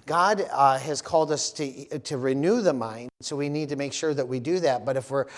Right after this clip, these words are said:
always thinking the thoughts that we think and thinking those are the right thoughts, we're, we're gonna, we're gonna miss that because it's not renewed, right? 'Cause then it's, it's caught up in, in what we think. Amen?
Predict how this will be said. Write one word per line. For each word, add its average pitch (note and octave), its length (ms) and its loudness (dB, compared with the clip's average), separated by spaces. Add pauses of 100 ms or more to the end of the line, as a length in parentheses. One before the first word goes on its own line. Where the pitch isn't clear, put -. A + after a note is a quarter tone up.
(140)
always F#3+ 340 8
thinking F3+ 380 0
the D#3 100 4
thoughts D3+ 360 4
that D3+ 100 0
we C#3+ 160 -2
think C3 340 -6
and A#2+ 100 -6
thinking C#3 300 -4
those C3 220 -4
are B2 60 -6
the A#2 100 -4
right A#2 240 -4
thoughts, D3 500 2 (460)
we're, D#3+ 380 8
we're D3 180 2
gonna, D3+ 440 2 (1300)
we're F#3 160 8
gonna F#3 180 8
miss F3+ 360 2
that D3+ 280 2
because D3 280 -2
it's C#3 160 -8
not D3 200 -2
renewed, C#3 460 -2 (240)
right? B2 400 -4
'Cause C3 160 -10
then C#3 160 -2
it's, C#3 180 -8
it's C3 200 -8
caught C#3 260 -2
up C3+ 220 -4
in, A#2+ 320 -8
in A#2+ 120 -10
what A2+ 160 -10
we A#2+ 140 -10
think. F#2+ 320 -18
Amen? A2+ 340 -14